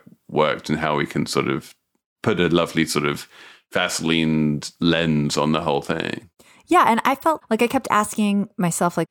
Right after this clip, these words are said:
Speaker 2: is this a satire of business? Or, like you said, Felix, it's just more like, this is what we think business was like in the nineteen fifties. And, and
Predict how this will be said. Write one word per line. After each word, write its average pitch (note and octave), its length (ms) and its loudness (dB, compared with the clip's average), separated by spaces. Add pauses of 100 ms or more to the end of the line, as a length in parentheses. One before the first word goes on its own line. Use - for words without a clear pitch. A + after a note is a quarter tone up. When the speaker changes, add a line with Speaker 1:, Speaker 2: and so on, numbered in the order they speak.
Speaker 2:
is G#3 160 4
this A3+ 180 0
a G3 60 4
satire C4 840 2
of A#3+ 160 2
business? B3+ 460 4
Or, G3 420 4 (120)
like F#3+ 220 0
you G#3+ 80 4
said, F#3+ 240 0
Felix, F3 320 2
it's E3+ 140 -2
just F3 200 -2
more F3+ 160 6
like, E3 240 2
this F#3+ 160 2
is F#3 100 4
what F3+ 140 4
we E3+ 100 4
think F3 340 -2
business E3 360 2
was D#3+ 200 0
like D3+ 260 0
in D#3+ 80 0
the D#3+ 80 0
nineteen D#3 400 -4
fifties. - 420 -2
And, - 120 -4
and - 80 -8